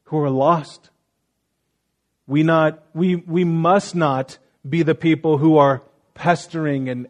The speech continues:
angering, annoying people who have broken hearts, or even our own brothers and sisters. We must be the light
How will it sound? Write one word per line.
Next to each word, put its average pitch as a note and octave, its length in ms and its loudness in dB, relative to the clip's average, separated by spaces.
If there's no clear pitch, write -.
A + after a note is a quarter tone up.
angering, E3+ 760 0
annoying E3+ 760 2
people D3 560 -2
who D#3 140 -2
have C3+ 220 0
broken D3+ 300 0
hearts, D3 280 -2
or F3 160 4
even G3 320 2
our F#3 200 4
own G3 200 2
brothers F3 420 2
and E3 140 -4
sisters. E3 680 -2
We E3 160 2
must E3+ 400 2
be F3 120 0
the D3 160 2
light D#3 460 2